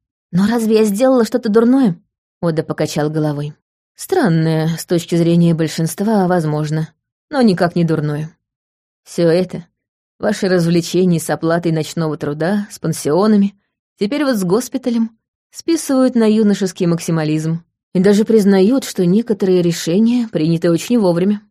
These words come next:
«Это придворные так считают?» спросила я. Да, в том числе члены кабинета министров. Но, по словам одного из них, чем бы дитя ни тешилось,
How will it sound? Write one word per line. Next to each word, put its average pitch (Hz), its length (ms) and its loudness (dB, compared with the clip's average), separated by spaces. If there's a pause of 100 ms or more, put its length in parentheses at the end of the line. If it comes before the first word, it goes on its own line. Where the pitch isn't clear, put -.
(300)
«Это 165 280 -4
придворные 208 580 -2
так 156 140 -6
считают?» 147 500 -8 (260)
спросила 156 440 -4
я. 151 260 -4 (640)
Да, 233 340 0 (640)
в - 100 -20
том 320 200 -4
числе 247 360 0
члены 220 380 0
кабинета 180 480 0
министров. 151 600 -6 (460)
Но, 226 180 0
по 254 120 -2
словам 254 480 0
одного 226 360 2
из 220 240 2
них, 294 460 -4 (400)
чем 277 420 -4
бы 185 120 2
дитя 170 340 -2
ни 156 140 -2
тешилось, 277 680 -6